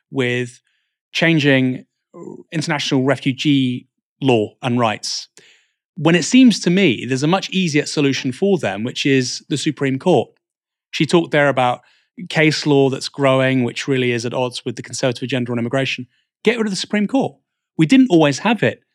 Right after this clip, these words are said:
The Lords used to be the highest court of appeal. The Supreme Court was introduced by Blair. I'm not, I'm not saying I support that, but if you have a problem with judges deciding immigration policy rather than elected politicians, which they repeatedly say, okay, go back to the status quo ante before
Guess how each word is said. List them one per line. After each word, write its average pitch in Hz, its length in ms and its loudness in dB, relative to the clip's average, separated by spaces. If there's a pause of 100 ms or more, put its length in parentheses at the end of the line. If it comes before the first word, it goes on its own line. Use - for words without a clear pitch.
(360)
The 151 60 2
Lords 190 400 6
used 143 160 -4
to - 40 -8
be 143 100 2
the 131 80 -2
highest 139 260 0
court 131 200 -2
of - 60 -8
appeal. 135 320 2
The 107 60 -8
Supreme 202 260 -2
Court 131 120 -6
was 127 120 -2
introduced 139 340 -6
by 131 120 -2
Blair. 131 340 0 (360)
I'm 170 120 4
not, 202 220 2
I'm 156 100 2
not 180 140 0
saying 147 220 -2
I 175 180 2
support 240 500 2
that, 110 320 -2 (300)
but 175 100 2
if 165 120 0
you 196 80 4
have 202 100 2
a 175 60 -2
problem 202 360 0
with 123 220 -2
judges 160 420 2
deciding 135 400 -2
immigration 131 480 0
policy 110 400 -6
rather 120 240 -2
than 117 160 -10
elected 117 240 -6
politicians, 104 520 -8 (220)
which - 180 -4
they 123 120 0
repeatedly 120 380 -2
say, 175 300 0 (120)
okay, 226 200 -2 (840)
go 185 180 2
back 185 200 -2
to - 60 -10
the 170 80 -4
status 175 340 -4
quo 170 140 0
ante 165 260 -2
before 160 480 0